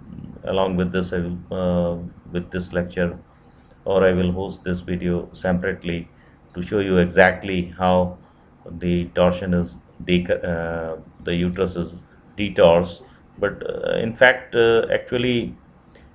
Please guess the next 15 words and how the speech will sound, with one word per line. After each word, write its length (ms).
the 100
side 360
of 120
the 100
torsion, 680
uh, 400
assessment 500
of 140
the 80
side 300
of 100
the 80
torsion 480
is 160
important 580